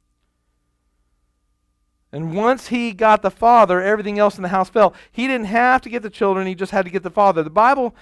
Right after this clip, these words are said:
says that creation fell when the man fell. So now we have this fallen family. And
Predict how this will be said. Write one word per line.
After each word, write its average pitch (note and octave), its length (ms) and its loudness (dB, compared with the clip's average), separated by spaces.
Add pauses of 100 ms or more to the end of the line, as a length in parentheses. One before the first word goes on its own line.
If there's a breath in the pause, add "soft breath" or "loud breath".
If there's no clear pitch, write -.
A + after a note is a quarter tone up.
(180 soft breath)
says A#3+ 380 2
that F#3 80 -10
creation G#3+ 440 -4
fell F3 520 2 (540)
when F#3 420 -2
the F#3+ 340 -2
man G3 380 -4
fell. C#3+ 400 -8 (640)
So F#3+ 160 -4
now B3 240 4
we B3+ 80 2
have A#3 160 2
this G3 120 -2
fallen A3+ 400 0
family. E3+ 540 -6 (1040)
And F3+ 140 -8